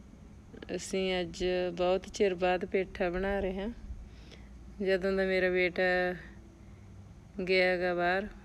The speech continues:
ਉਦੋਂ ਮਗਰੋਂ ਅਸੀਂ ਅੱਜ ਪੇਠਾ ਬਣਾ ਰਹੇ ਹਾਂ, ਕਿਉਂਕਿ ਉਹ ਪੇਠਾ ਬਹੁਤ ਜ਼ਿਆਦਾ ਪਸੰਦ ਕਰਦਾ ਸੀ। ਕਹਿੰਦਾ, "ਮੰਮੀ, ਮਿੱਠਾ ਪੇਠਾ ਬਣਾ ਕੇ ਦੇ।" ਜਦੋਂ ਵੀ ਕਿਤੇ ਜਾਣਾ ਆਉਣਾ ਉਹਨੇ, ਨਾਲ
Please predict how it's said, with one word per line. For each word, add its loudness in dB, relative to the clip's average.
ਉਦੋਂ 0
ਮਗਰੋਂ -2
ਅਸੀਂ -4
ਅੱਜ -6
ਪੇਠਾ -2
ਬਣਾ -4
ਰਹੇ -4
ਹਾਂ, -8
ਕਿਉਂਕਿ 4
ਉਹ 6
ਪੇਠਾ 4
ਬਹੁਤ 2
ਜ਼ਿਆਦਾ 4
ਪਸੰਦ -2
ਕਰਦਾ -2
ਸੀ। -8
ਕਹਿੰਦਾ, 0
"ਮੰਮੀ, 0
ਮਿੱਠਾ 0
ਪੇਠਾ 0
ਬਣਾ 2
ਕੇ -2
ਦੇ।" -2
ਜਦੋਂ 0
ਵੀ 0
ਕਿਤੇ 0
ਜਾਣਾ 0
ਆਉਣਾ 0
ਉਹਨੇ, -4
ਨਾਲ 4